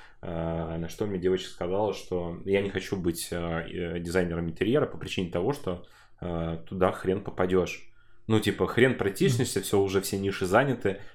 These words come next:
Speaker 1: Блин.
Speaker 2: А в татуировках
Speaker 1: А в татуировках
Speaker 2: легко.
Speaker 1: б-, легко, типа, никто ещё не
Speaker 2: <laughs>
Speaker 1: татуирует.
Speaker 2: Да.
Speaker 1: У нас
Speaker 2: Вот.
Speaker 1: просто за, э, какая-то есть, э, наверное, ну, как называется, если взять, э, какую-то, эм,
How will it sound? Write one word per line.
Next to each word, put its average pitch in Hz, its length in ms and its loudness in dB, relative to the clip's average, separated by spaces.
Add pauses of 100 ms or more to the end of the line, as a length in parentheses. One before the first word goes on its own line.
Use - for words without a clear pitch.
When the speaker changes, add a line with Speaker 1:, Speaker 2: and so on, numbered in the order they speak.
(120)
Speaker 1:
Блин. 90 480 6
Speaker 2:
А 127 80 2
в - 80 -2
татуировках 117 440 4
Speaker 1:
А - 20 4
в - 20 4
татуировках 131 420 10
Speaker 2:
легко. 110 560 6
Speaker 1:
б-, 110 100 2
легко, 123 280 10
типа, 98 220 2
никто 120 360 10
ещё 120 200 8
не 107 100 6
Speaker 2:
<laughs> 104 160 -4
Speaker 1:
татуирует. 147 460 10
Speaker 2:
Да. - 60 -6 (180)
Speaker 1:
У 117 60 4
нас 143 160 12
Speaker 2:
Вот. - 60 4
Speaker 1:
просто 120 220 6
за, 123 260 8
э, 110 340 10
какая-то 120 360 4
есть, 113 240 4
э, 101 160 2
наверное, 104 480 4 (260)
ну, 98 160 -4
как 95 160 -4
называется, 95 720 4 (200)
если 98 320 -2
взять, 101 440 2
э, 90 480 0
какую-то, 95 800 -2 (540)
эм, 87 840 0